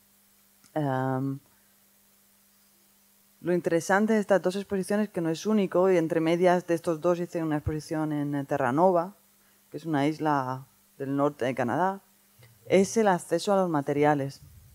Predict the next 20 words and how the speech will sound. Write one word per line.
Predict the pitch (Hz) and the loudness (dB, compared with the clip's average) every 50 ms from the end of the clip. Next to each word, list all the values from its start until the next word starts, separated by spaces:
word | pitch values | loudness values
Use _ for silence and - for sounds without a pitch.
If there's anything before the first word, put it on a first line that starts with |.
| - - _ | -20 -20 _
¿no? | - 160 160 165 180 196 | -12 -10 -8 -6 -4 -4
Eh, | 196 175 160 151 147 147 147 147 147 147 143 143 - _ _ _ _ - - _ - | -2 0 2 2 4 4 4 2 2 0 0 -4 -8 _ _ _ _ -20 -20 _ -4
yo | 156 170 | -2 2
llego | 160 175 180 180 | 4 6 8 8
allí, | 175 175 185 202 202 | 6 6 4 2 0
por | 185 - 160 | 2 0 0
ejemplo, | 160 151 - 175 175 170 - 180 175 | -2 -2 -2 -4 -6 -4 -2 0 0
en | 160 | 0
este | 151 143 - 165 | 0 -2 -4 -4
caso | - 156 147 156 - - 165 151 | 0 0 0 0 0 0 2 2
a | 147 143 | 2 2
Cuba, | - - 202 202 180 180 170 165 175 170 165 _ _ _ - | 0 -2 0 2 2 2 2 2 0 -6 -12 _ _ _ -14
en | - 147 147 143 139 | -10 -8 -6 -4 -2
avión. | 131 131 139 160 175 190 185 185 190 196 202 202 202 202 208 _ _ _ _ _ _ _ - - - | -2 0 2 2 4 4 4 2 0 -2 -6 -8 -10 -14 -18 _ _ _ _ _ _ _ -20 -12 -6
Yo | - 151 | -4 0
trabajo | 147 147 135 147 143 165 156 | 4 4 4 4 4 2 -2
con | - 151 151 | 0 -2 -2
tinta | - 165 160 147 156 147 | -2 -4 -4 -2 -2 -4
china, | - - 175 175 165 156 | -4 -4 -2 0 0 2
pero | 143 151 147 151 147 143 139 139 143 | 2 2 4 4 4 4 2 2 0